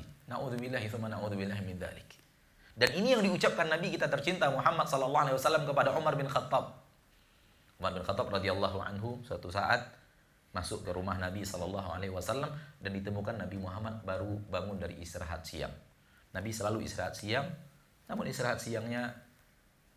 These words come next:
kata para ahli ilmu, tidak, tidak lama-lama. Ya, berkisar antara tiga puluh menit, dua puluh menit. Itu istirahat siang, qailulah Nabi sallallahu alaihi wasallam. Ketika itu,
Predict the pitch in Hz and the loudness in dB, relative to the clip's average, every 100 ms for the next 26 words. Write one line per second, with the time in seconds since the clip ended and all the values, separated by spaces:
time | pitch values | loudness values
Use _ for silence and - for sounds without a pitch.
0 | _ _ - - _ - _ 87 92 90 | _ _ -20 -20 _ -20 _ -4 -2 2
1 | 90 92 90 92 90 95 113 240 - - | 4 4 2 -2 -4 -2 -2 -2 -6 -12
2 | - _ _ - - _ _ _ _ - | -20 _ _ -20 -20 _ _ _ _ -2
3 | 113 101 - 98 - 92 90 90 80 65 | 0 -2 -2 0 2 2 2 -2 -6 -8
4 | - - _ _ _ _ _ - _ _ | -12 -20 _ _ _ _ _ -20 _ _
5 | - 127 113 117 - 87 95 90 87 90 | -12 -10 -6 -2 0 0 0 -2 0 0
6 | 90 90 87 85 87 90 - - - 85 | 0 -2 -4 -2 -2 -2 -6 -14 -6 -4
7 | 85 85 82 87 85 87 - - - - | -4 -6 -6 -6 -4 -6 -8 -16 -20 -20
8 | _ _ _ _ _ 101 101 76 - 82 | _ _ _ _ _ -10 -6 -6 -4 -4
9 | - 90 82 82 95 92 92 82 85 87 | -4 -4 -4 0 0 2 0 0 0 -4
10 | 85 80 73 - 71 - - - - - | -6 -8 -10 -8 -6 -8 -12 -20 -20 -20
11 | - - 104 101 92 98 | -12 -6 -4 0 0 2